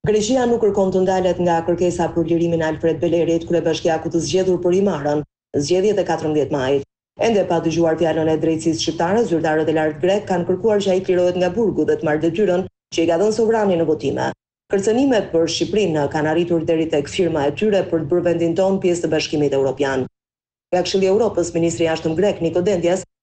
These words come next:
tha se do ta ngrejë si çështje diskutimi ndalimin e Belerit dhe mbajtjen e tij në paraburgim.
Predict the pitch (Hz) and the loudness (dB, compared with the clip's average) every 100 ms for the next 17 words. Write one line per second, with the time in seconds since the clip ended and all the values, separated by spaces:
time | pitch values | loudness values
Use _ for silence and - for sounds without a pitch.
0 | _ - - 220 226 220 214 214 208 202 | _ -2 0 0 2 2 2 0 0 -2
1 | 190 180 175 170 170 214 156 143 143 160 | 0 0 0 -2 -2 0 0 0 0 0
2 | 160 151 165 190 214 208 170 165 170 170 | 0 0 0 2 0 0 0 0 0 0
3 | 165 165 202 175 156 151 151 143 135 - | 0 0 0 0 -2 -2 -2 -2 -4 -6